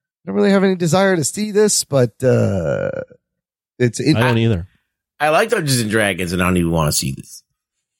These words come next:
Speaker 3: So, uh, um, I like Chris Pine. Like, uh, he's always great and everything.
Speaker 1: Yeah, Chris
Speaker 3: Um,
Speaker 1: Pine can be good and stuff.
Speaker 3: Um, yeah, it seems like a fun movie, but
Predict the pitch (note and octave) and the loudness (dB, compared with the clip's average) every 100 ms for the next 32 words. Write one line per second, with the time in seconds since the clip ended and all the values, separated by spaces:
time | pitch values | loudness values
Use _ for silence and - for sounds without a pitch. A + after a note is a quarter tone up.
0 | _ - F#2+ F#2 F#2 F#2 - C#3+ F3 E3+ | _ -4 0 2 2 0 0 0 2 2
1 | E3+ E3+ F#3+ G#3+ D4+ - C4 A3 - B2 | 0 0 -2 0 0 0 0 0 -2 -2
2 | A2+ A2 D3 C#3 A2+ - _ _ _ _ | 0 0 0 0 -2 -4 _ _ _ _
3 | _ _ _ _ A#2+ A#2 A2 G#2 G2+ F2+ | _ _ _ _ -2 0 0 0 -2 -4
4 | _ - C3 F3 E3 F3+ C3 - G2 D#2+ | _ -4 -2 2 2 2 0 -2 -2 -2
5 | E2 F2 E2 C#2+ B1+ E2 - A2+ G#2 D3 | -2 0 0 -2 0 0 0 -4 0 0
6 | F#2+ G2 D#3+ E3 D3 D3+ C3+ A#2 G2+ G2 | 2 2 2 2 2 0 0 0 0 0
7 | - - G#2 G2+ - - - - - - | -2 -4 0 0 -2 -10 -20 -20 -20 -20
8 | _ _ _ - G#2+ G#2+ G#2+ G#2+ G#2+ D3+ | _ _ _ -4 0 2 2 0 -4 -10
9 | G3 - _ _ _ _ - A#3 E3+ F3 | -12 -16 _ _ _ _ -2 0 2 0
10 | - - A3+ B3 G3+ - - _ D3 C#3+ | -2 -2 0 -2 -4 -6 -12 _ 0 0
11 | B2+ - A#2+ B2+ B2+ A2 C#3 E3 E3 C#3+ | 0 0 0 2 2 2 2 0 0 0
12 | C#3+ | 0